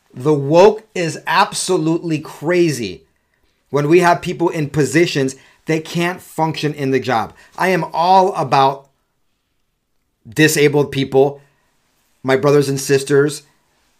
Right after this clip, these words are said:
contributing to society. I like it when I see people with Down syndrome or autism working at the grocery store or what have you. Everyone that works and can work and has capacity to add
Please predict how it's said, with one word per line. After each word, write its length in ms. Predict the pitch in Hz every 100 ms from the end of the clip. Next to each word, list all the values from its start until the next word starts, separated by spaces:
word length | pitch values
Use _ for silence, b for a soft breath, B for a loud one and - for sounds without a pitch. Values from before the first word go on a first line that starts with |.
| _ _
contributing 720 | - 156 - 202 196 120 98 _ _ _ _ _ _ _
to 140 | 143
society. 640 | 135 139 175 175 156 110 b b _
I 220 | 147 175
like 360 | 180 175 220 180
it 220 | 160 - -
when 160 | 139
I 120 | 147 143
see 480 | - 147 135 135 _ _ _ _ _
people 400 | 147 147 147 143
with 160 | 135 131
Down 240 | 127 131
syndrome 800 | 131 139 131 131 131 131 139 - _ _ _ _ _ _
or 240 | - 131 -
autism 680 | 139 139 151 139 143 139 135
working 520 | 131 143 143 139 139
at 240 | 135 131
the 80 | 127
grocery 480 | 113 135 139 135 135
store 300 | - 135 139
or 60 |
what 140 | 123 127
have 240 | 135 151
you. 180 | 117 101 B B B B -
Everyone 340 | 151 185 185
that 200 | 170 165
works 480 | 123 135 165 - -
and 140 | 143 139
can 220 | 156 143
work 260 | 131 143
and 80 | 143
has 220 | 131 131
capacity 640 | - 131 135 143 147 147 143
to 240 | 127 -
add 360 | 131 143 147